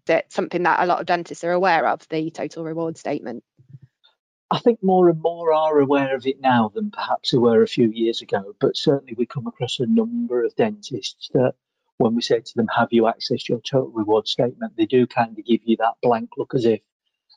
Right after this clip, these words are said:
Speaker 2: "I don't really know what
Speaker 1: Yeah.
Speaker 2: you're talking about there." So we are, we are educating dentists more and more and more, but there's still many, many dentists that aren't accessing the Total Reward statement, or if they do, Laura, they don't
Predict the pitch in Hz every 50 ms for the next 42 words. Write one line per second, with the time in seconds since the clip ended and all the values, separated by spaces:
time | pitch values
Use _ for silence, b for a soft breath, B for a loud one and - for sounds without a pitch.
0 | _ _ _ _ _ _ _ _ _ _ _ _ _ _ - - - - 127 123
1 | - - 120 107 107 101 98 101 104 101 - 180 165 - - - 117 104 - -
2 | - 110 101 - - - 117 113 104 101 95 - _ - - - 120 104 101 104
3 | 101 b b b b _ _ - 123 117 123 123 135 135 131 131 127 123 120 135
4 | 131 131 131 123 120 - 117 - - 123 117 117 - - 127 120 113 120 110 110
5 | - - 120 - - 131 117 110 110 107 107 107 107 104 104 104 104 104 101 104
6 | 101 101 - - 92 - - 233 220 - - - 151 131 120 117 - _ _ -
7 | - _ - 139 131 127 127 131 120 113 110 107 107 104 104 107 104 - 117 104
8 | 101 - - 104 - - - _ - 127 - - 120 117 117 123 120 117 120 -
9 | - - - _ _ _ _ _ _ _ _ _ _ _ - 143 - - - -
10 | 143 135 - 143 135 123 113 107 - - 131 123 - - - 101 107 107 104 104
11 | - - - 123 120 - 113 110 113 - 123 113 113 104 - - - 123 107 -
12 | 135 123 120 113 104 - - 110 - - 110 107 - 123 107 107 _